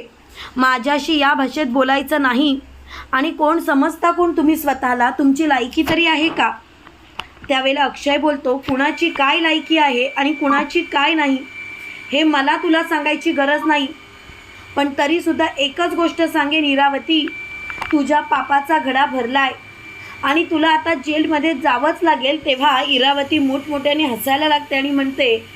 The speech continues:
"अक्षय, ही प्रॉपर्टी, हे घर, सगळं काही माझ्या नावावरती आहे." तेव्हा अक्षय बोलतो, "काय? हे असं होऊच शकत नाही." त्यावेळेला रमा बोलते, "हो अक्षय, हे घर या इरावतीच्या नावावरती आहे, पण तिला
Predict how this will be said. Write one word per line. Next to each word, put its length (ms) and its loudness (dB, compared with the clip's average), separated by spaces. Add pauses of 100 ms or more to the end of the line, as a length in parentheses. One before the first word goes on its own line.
(320)
"अक्षय, 320 0
ही 100 4
प्रॉपर्टी, 760 -2
हे 140 0
घर, 460 0 (720)
सगळं 300 2
काही 240 0
माझ्या 440 2
नावावरती 540 0
आहे." 260 -2 (920)
तेव्हा 200 2
अक्षय 300 -2
बोलतो, 340 -2 (140)
"काय? 220 2 (800)
हे 80 2
असं 320 2
होऊच 400 2
शकत 320 0
नाही." 260 -4
त्यावेळेला 380 -2
रमा 280 -2
बोलते, 300 0
"हो 140 2
अक्षय, 500 0 (680)
हे 140 2
घर 400 0 (140)
या 100 2
इरावतीच्या 720 0
नावावरती 600 0
आहे, 260 2
पण 280 2
तिला 460 2